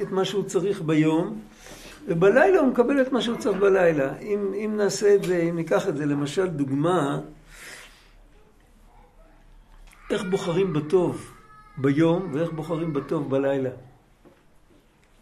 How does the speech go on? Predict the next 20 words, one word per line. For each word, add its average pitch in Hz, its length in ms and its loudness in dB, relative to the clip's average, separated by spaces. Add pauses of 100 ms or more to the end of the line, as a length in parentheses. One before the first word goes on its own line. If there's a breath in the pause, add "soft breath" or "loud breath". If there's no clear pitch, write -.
(400)
זה 294 200 -8 (120)
משהו, 277 200 -4
דוגמה 214 320 -4
קונקרטית 190 640 0
בתוך 170 260 -2
החיים 165 340 -4
שלנו. 139 400 -4 (580 loud breath)
יש 170 120 -6
לנו 208 140 0
איזה 170 240 2
פיתוי, 226 520 -2 (2500 loud breath)
ואנחנו 165 600 2
צריכים 190 440 0
לעקוף 202 440 4
אותו 202 420 4
ולבחור 160 420 -2
בטוב, 156 420 -2
ולא 151 240 0
ללכת 139 400 0
אחריו. 131 340 -8